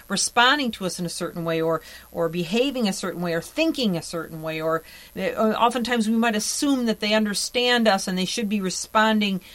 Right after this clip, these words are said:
in a way that we would like, when in fact maybe they don't have a clue <laughs> uh, because they're, you know, of the opposite sex or because they were brought up a different way or they have a different culture, a different way of thinking.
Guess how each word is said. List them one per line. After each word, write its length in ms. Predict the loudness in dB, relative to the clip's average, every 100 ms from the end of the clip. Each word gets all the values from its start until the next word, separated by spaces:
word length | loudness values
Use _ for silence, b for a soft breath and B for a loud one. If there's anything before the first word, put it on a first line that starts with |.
| B B
in 120 | 2
a 60 | 2
way 260 | 6 6
that 180 | 6 4
we 280 | 4 4 6
would 180 | 6 6
like, 400 | 8 8 6 -2 B B
when 180 | 2 4
in 120 | 4
fact 400 | 4 4 4 0
maybe 480 | -16 -4 2 2 4
they 120 | 4
don't 180 | 4 4
have 160 | 2 0
a 40 |
clue 720 | -2 -2 4 6 6 4 2 -2
<laughs> 640 | 0 2 0 -2 -18 -16 -2
uh, 160 | 2 2
because 480 | 0 4 4 4
they're, 300 | 4 4 2
you 120 | 0 0
know, 140 | 0
of 80 | 0
the 120 | 2
opposite 460 | 4 2 0 -6 0
sex 400 | 2 2 -2 -4
or 120 | -4
because 360 | -2 0 0
they 140 | 0 -2
were 120 | -2
brought 240 | 2 4
up 120 | 4 2
a 40 |
different 260 | -6 -6 -4
way 120 | -2
or 100 | -2
they 140 | -2
have 180 | 0 -2
a 40 |
different 240 | -4 -8 -4
culture, 400 | 0 0 0 -6
a 80 | -6
different 240 | -8 -4
way 100 | -4
of 100 | -4
thinking. 400 | -4 -6 -6